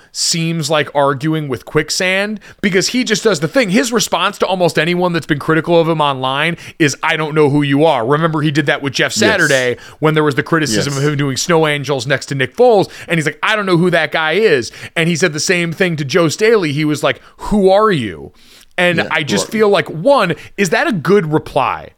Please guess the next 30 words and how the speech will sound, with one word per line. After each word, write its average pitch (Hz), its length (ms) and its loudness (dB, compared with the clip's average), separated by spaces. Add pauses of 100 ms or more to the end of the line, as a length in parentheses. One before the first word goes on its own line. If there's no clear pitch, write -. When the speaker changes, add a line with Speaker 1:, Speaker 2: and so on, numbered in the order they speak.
(300)
Speaker 1:
Like, 165 140 2
I 202 80 0
don't 240 180 -4
feel 240 260 0
like 208 220 2
it's 190 160 0
inherently 175 580 -2
clever. 151 460 0
It's 156 160 -2
more 180 300 2
annoying 151 640 0
than 143 160 2
it 135 120 0
is 127 180 0
effective. - 560 -6
Well, 147 240 0 (160)
it 294 140 2
is 359 160 2
effective, 165 640 -2 (200)
but 214 120 4
to 202 80 -2
me, 233 140 -2
it's 175 160 -4
more 202 180 4
annoying 165 460 2
than 143 120 2
it 127 120 -4
is 110 120 -4
clever, 85 360 -6
right? 110 360 -6